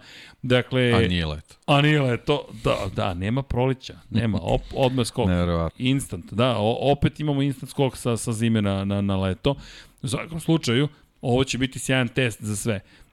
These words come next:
Speaker 1: I zato ćemo da pratimo po svakom sektoru, po svakoj krivini, svaki trening, kvalifikacije, gu-, meke gume, srednje tvrde gume, tvrde gume. Ovo je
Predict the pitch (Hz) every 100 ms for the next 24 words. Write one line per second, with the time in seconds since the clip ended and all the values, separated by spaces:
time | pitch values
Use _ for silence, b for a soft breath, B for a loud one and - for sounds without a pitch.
0 | - 147 113 110 101 127 139 - 135 120
1 | 123 127 127 113 - 101 - 101 - 117
2 | - 123 - 131 117 117 - 113 110 104
3 | - 110 95 98 104 143 147 B B B
4 | - 127 127 120 123 110 92 - - 107
5 | 107 110 - 110 104 - 90 85 _ 110
6 | 113 123 120 - 98 104 90 85 - 123
7 | 120 104 104 101 92 92 85 - 120 123
8 | 110 104 104 92 B B B 113 143 156